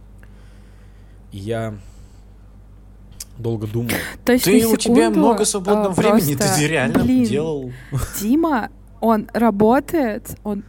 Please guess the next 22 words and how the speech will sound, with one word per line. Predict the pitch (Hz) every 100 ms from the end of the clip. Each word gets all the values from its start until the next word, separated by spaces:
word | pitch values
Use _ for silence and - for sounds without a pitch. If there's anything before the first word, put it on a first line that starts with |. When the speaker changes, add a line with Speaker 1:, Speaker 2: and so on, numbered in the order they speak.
| -
Speaker 2:
учится | 220 254 - 254 - 214 202 202
на | 208 202 196
программиста, | - 208 202 208 202 240 - - 240 196 - - - - 233
и |
ещё | 220 220 - 220 233 240 -
он | 214 214 214 196 - 220
успевает | - - 220 220 226 226
выполнять | 214 226 208 214 233
все | - - 220
задания | 220 208 208 208 196
в |
этом | 196 220 220
приложении, | 214 202 202 208 240 269 220
в | 220
том | 214 208
числе | - - 208
писать | 202 - 208 208 -
песни, | 220 220 262 - 214
стихи, | - - - - 220 214 262 277 - - - - - -
садить | - 208 208 208 220
деревья, | 208 196 196 208 240 226
Speaker 1:
Ой, | 208